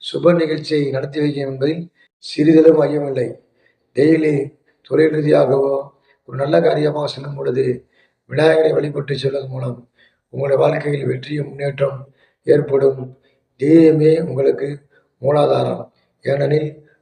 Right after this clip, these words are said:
பன்னெண்டாம் இடத்தில் சனி பணி, சனி உங்களுக்கு பயணத்தில்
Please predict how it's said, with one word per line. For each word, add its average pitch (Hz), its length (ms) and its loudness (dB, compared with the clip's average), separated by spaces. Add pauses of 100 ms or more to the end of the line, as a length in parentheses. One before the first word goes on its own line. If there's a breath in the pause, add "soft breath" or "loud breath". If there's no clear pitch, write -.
(140)
பன்னெண்டாம் 156 320 0
இடத்தில் 135 280 -6
சனி 143 160 -6
பணி, 143 200 -6 (440 soft breath)
சனி 147 300 2 (560)
உங்களுக்கு 139 360 -2
பயணத்தில் 139 580 -2